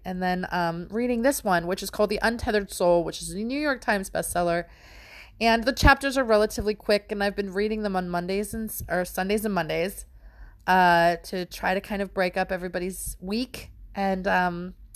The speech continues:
have a little bit of me for consistency in there and, uh, put some thoughts into your head that hopefully make your days better. Uh, and, uh, you know, if it's not the day of, then maybe it's the night before you go to sleep to try to clear your mind.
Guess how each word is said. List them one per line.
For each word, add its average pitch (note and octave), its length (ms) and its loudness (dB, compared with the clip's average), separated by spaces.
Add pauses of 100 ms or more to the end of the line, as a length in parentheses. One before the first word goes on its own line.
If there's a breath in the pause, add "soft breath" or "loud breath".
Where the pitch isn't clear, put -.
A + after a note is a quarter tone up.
(120)
have A3 200 6
a A3 60 2
little A#3+ 180 8
bit A#3 140 4
of A3+ 60 0
me A3+ 200 -4
for A3+ 160 -10
consistency C4 680 -6
in B3+ 120 -6
there B3 320 2 (480 loud breath)
and, G3 580 0
uh, E3+ 420 4 (100)
put B3+ 180 -4
some C4 140 -8
thoughts C#4 300 2
into B3+ 140 -10
your G3 120 -2
head G#3+ 220 2
that - 120 -8
hopefully A#3 420 -2
make G#3 220 -4
your F#3 100 -4
days E3+ 360 -4
better. C#4+ 480 -2 (200)
Uh, F3 360 0
and, F#3 440 -2 (640 loud breath)
uh, D#3+ 600 2
you G#3 100 -4
know, E3+ 320 0
if F#3 140 -4
it's G3+ 180 -4
not G#3 480 2
the F#3+ 100 -2
day F3+ 400 0
of, A3+ 520 4
then F#3 160 -4
maybe F3+ 260 -2
it's - 220 -4
the F3+ 100 -6
night F3 320 -4
before G3+ 240 -6
you F#3+ 80 -2
go F3+ 100 -4
to F3 80 -2
sleep G3+ 500 -6
to - 100 -14
try - 180 -4
to E3+ 60 -2
clear G3+ 320 -2
your A#3+ 180 0
mind. F3 420 0